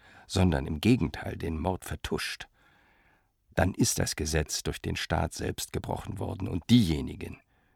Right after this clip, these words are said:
die dann illegale Mittel einsetzen, um das aufzuklären, sind die Verteidiger des Gesetzes. Wenn du mir hilfst und wir Erfolg haben, dann werden es wir sein, die dem Gesetz entsprochen haben.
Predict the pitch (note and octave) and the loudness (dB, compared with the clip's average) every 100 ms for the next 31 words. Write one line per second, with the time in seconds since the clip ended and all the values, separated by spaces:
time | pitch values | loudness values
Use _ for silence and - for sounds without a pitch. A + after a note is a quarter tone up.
0 | - E2+ F#2 F2+ - D3 F2+ E2+ D#2+ E2 | -8 0 4 4 6 6 6 0 -6 -2
1 | F#2 - - - G2 E2+ - - - D#2+ | 0 0 -2 2 2 2 -4 -4 -4 -2
2 | E2 - - B2 - - - F2 E2+ F#2 | -4 -4 -4 -4 -4 -10 -10 -8 -8 -8
3 | E2 F#2 E2+ F2 E2 - - G#2+ G2 F#2 | 0 2 2 -2 -4 -6 4 8 8 8
4 | F#2 E2 - - - G2 E2 - - - | 2 0 -4 -4 -2 -2 -2 -6 -8 -10
5 | - _ _ _ _ _ _ _ _ _ | -10 _ _ _ _ _ _ _ _ _
6 | _ _ E2 D#2+ E2 D2+ F#2 G#2+ - - | _ _ 2 4 4 2 2 0 -2 -8
7 | - - F2 F2 - - E2+ - - E2+ | -10 -10 -6 -6 -6 -4 -4 -4 -10 -10
8 | - - - _ _ _ _ - D2 D#2 | -12 -14 -20 _ _ _ _ -4 -2 2
9 | E2+ D#2 E2+ F2+ - F#2+ G2 D2+ - - | 2 2 -2 -4 -2 4 4 4 0 -8
10 | - - - _ _ _ - - D#2+ E2 | -10 -14 -18 _ _ _ -6 -4 -4 -4
11 | C#2 - - F2+ F#2 - - - F#2+ - | -4 -6 -8 -6 -6 -6 -8 -10 -8 -8
12 | - - | -10 -12